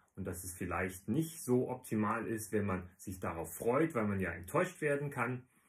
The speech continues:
sondern einfach mal mit so einer offenen, kindlichen Neugierde in die Meditation reinzugehen,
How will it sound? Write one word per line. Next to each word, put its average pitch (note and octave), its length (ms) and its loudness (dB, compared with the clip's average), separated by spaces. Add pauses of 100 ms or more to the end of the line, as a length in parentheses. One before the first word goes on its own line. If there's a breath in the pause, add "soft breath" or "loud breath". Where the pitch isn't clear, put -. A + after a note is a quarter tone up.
(220 loud breath)
sondern F#2 320 0
einfach A2+ 340 0
mal G2+ 200 4
mit F2+ 160 0
so F#2 80 -4
einer E2 240 -4
offenen, B2+ 500 2
kindlichen A#2 560 2
Neugierde D#3+ 540 4
in C3 160 0
die A#2 80 0
Meditation F2+ 680 -2
reinzugehen, E3 680 2